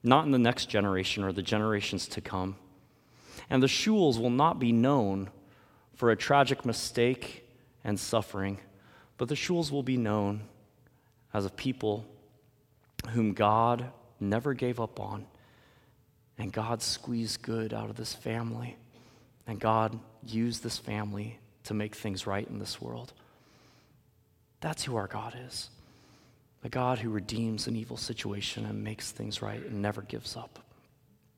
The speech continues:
There is no better image of God's redemption than the cross. There is no better image.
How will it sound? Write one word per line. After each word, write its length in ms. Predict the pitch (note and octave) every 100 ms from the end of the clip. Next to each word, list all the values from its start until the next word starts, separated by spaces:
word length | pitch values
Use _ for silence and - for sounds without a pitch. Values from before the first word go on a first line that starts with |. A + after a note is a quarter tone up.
| _ _ _ _ - - - - - - - - - _ _ _ _ -
There 180 | D3
is 180 | D3 B2+
no 840 | C3 C3+ C#3 C#3 C3+ C#3 C#3+ D3 C#3 - - _ _ _ _ _
better 240 | B2+ B2 A#2+
image 600 | A#2+ A2 G2+ F#2+ - - - - - _ _ -
of 120 | G#2
God's 280 | G2+ G#2+ G#2
redemption 460 | G2+ G2+ G2+ - F#2+
than 140 | F#2+
the 60 | F#2
cross. 640 | - F#2+ G2 - - - - _ _ _ _ _ _ _
There 140 | - A#2+
is 120 | A2+
no 380 | B2 A#2+ B2 B2
better 300 | A#2+ A2 A2
image. 480 | G#2 G2+ G#2 -